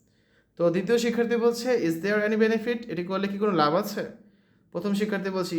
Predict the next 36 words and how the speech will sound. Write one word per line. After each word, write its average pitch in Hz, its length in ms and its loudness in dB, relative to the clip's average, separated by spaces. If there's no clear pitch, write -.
"Yes, 175 160 4
of 156 60 -2
course। 139 200 -2
You 185 140 -2
can 214 100 2
get 196 120 2
some 208 200 0
money 202 200 2
by 160 80 6
selling 175 320 0
these 180 160 -4
things 214 180 -6
and 143 100 -6
the 143 140 -4
most 180 160 -4
important 196 380 -2
thing 196 200 0
is 156 40 -2
that 156 140 4
you 202 140 0
will 220 200 6
indirectly 180 460 2
participate 175 580 -2
in 151 60 -6
the 175 60 2
reuse 190 400 -2
or 139 60 -2
recycle 180 420 -4
process, - 280 -14
which 160 200 -6
is 160 40 -4
helpful 160 280 2
for 151 180 -2
our 135 180 -2
environment।" 135 460 -8
হ্যাঁ, 143 300 -4